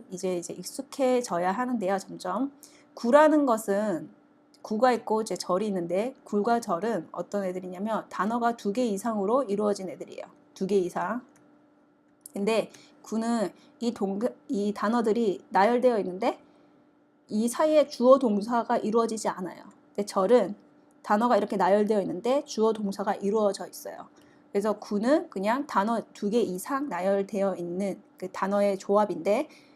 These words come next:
전치사 구는 맨 앞이 전치사로 시작되는 애들이에요. 그래서 뭐 in이나 뭐 for,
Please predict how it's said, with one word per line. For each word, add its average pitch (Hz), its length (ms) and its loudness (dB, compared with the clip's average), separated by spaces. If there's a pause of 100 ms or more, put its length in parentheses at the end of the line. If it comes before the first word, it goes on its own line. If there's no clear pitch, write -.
(260)
전치사 294 800 0
구는 233 420 -4
맨 214 300 0
앞이 196 560 -6
전치사로 233 560 -2
시작되는 269 500 -2
애들이에요. - 300 -16 (1500)
그래서 190 180 -4
뭐 190 240 0
in이나 220 600 0 (400)
뭐 175 180 -6
for, 214 460 0